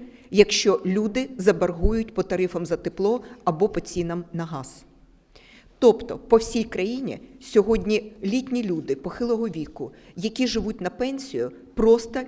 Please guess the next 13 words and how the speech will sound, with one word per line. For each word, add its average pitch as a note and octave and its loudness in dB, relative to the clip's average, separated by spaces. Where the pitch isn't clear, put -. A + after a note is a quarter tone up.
відрізають F3+ -4
систему - -6
опалення. C3 -8
Крім D#4 4
того, D#3 2
також C4 2
наші B3+ 0
кандидати A3 0
в F3+ -6
депутати A3 -6
зібрали A3+ 2
зараз G#3+ -2
платіжки, A3+ -2